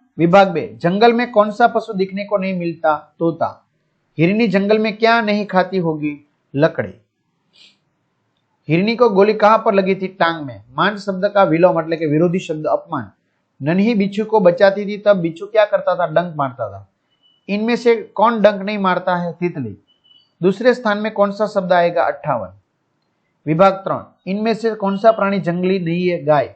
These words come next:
શિકારી हिरनी को आखिर में कहाँ छोड़ाता है? जंगल में. नन्ही बिच्छू को बचाती थी तब बिच्छू क्या करता था? डंक मारता था. नन्ही एक बतख थी.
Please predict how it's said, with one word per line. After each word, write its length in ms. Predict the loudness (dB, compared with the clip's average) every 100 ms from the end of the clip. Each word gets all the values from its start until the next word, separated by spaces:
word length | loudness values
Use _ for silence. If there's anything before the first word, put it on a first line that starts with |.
| _ _ _ _ _
શિકારી 460 | -8 2 4 6
हिरनी 320 | 4 0 -2 0
को 120 | 4
आखिर 360 | 4 2 -6
में 120 | -8 -4
कहाँ 220 | -2 -2
छोड़ाता 440 | 0 -2 0 -2
है? 140 | -2 -4
जंगल 320 | -6 -6 -6
में. 140 | -10 _ _ _ _ -8
नन्ही 260 | -2 0 2
बिच्छू 280 | 0 -2 0
को 120 | 4
बचाती 420 | 4 6 4 2
थी 100 | -4
तब 160 | -2 0
बिच्छू 240 | -2 -4
क्या 180 | 0 0
करता 280 | 0 -2 -2
था? 120 | -2
डंक 220 | -2 -2 -4
मारता 280 | -8 -8
था. 240 | -16 -18 _ _ _ _ -4
नन्ही 260 | -2 -2
एक 460 | 2 2 2 0 -10 -8
बतख 240 | -2 -2
थी. 460 | -2 -10 -12 -12